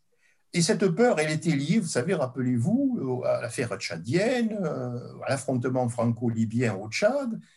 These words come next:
Euh, moi, j'ai le souvenir quand Mitterrand est, est venu à Bujumbura, il y avait tous, tous les services secrets qui, euh,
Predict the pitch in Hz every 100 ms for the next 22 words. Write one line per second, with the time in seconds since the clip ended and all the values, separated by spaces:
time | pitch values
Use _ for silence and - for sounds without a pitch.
0 | _ _ - 117 120 107 117 156 165 156
1 | 131 - 135 156 147 - 123 117 117 120
2 | 127 139 131 117 - - - 107 101 113
3 | 117 101 104 98 98 151 269 254 175 123
4 | - 107 - 190 170 - 156 139 113 117
5 | - - 175 - 277 262 165 131 127 117
6 | 117 - 113 113